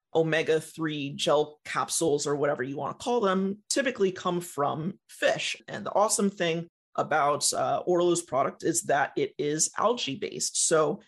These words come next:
can you share with us, I mean, obviously the why, uh, it'd be, you know, really nice to have a vegan option or just, you know, have vegan everything ideally, but why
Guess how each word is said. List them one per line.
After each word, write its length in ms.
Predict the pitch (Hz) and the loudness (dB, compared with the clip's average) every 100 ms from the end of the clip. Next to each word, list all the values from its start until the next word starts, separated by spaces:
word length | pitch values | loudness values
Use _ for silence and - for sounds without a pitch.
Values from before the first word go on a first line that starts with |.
| _ - | _ -4
can 160 | 208 190 | 0 2
you 220 | 226 269 | 2 0
share 320 | - 214 196 | 0 0 0
with 160 | 202 208 | 0 -2
us, 380 | 156 156 147 - - _ _ _ _ | 0 0 2 0 -2 _ _ _ _
I 60 | 156 | 0
mean, 180 | 165 160 | 2 0
obviously 680 | - 151 151 135 - 156 | 0 -2 0 0 0 0
the 140 | 151 147 | -2 -2
why, 600 | 120 151 - 117 127 185 | 2 2 2 0 -2 -4
uh, 180 | - 151 | -2 -2
it'd 120 | 190 | -2
be, 300 | 165 151 143 - | -4 -8 -8 -10
you 140 | 156 | -8
know, 280 | 143 143 139 | -6 -6 -8
really 380 | 143 143 160 151 | -12 0 0 2
nice 280 | 151 151 - | -2 -2 -4
to 60 | 165 | -4
have 380 | 147 135 135 - | -4 -2 -4 -6
a 300 | 151 147 123 | -6 -4 -8
vegan 400 | - 180 190 151 - | -4 -2 0 0 -2
option 540 | 107 147 - 170 254 381 _ _ - | -4 -2 -2 0 -2 -6 _ _ -2
or 200 | 151 151 | -2 0
just, 460 | 151 151 - - _ - | -2 -2 -2 -6 _ -12
you 140 | 147 | -4
know, 300 | 143 147 170 - | -2 -2 -4 -10
have 360 | - 175 156 175 | -6 -2 -2 -2
vegan 280 | 196 170 170 | -2 0 2
everything 640 | 175 165 156 139 156 190 - _ _ - | 2 0 -2 0 0 0 -2 _ _ -6
ideally, 760 | - 160 151 202 214 151 143 139 | -2 -2 0 2 2 2 -4 -4
but 480 | 196 185 175 - - - _ _ | 0 2 0 -2 -6 -8 _ _
why 560 | 151 151 185 220 285 269 | -10 0 2 4 0 -2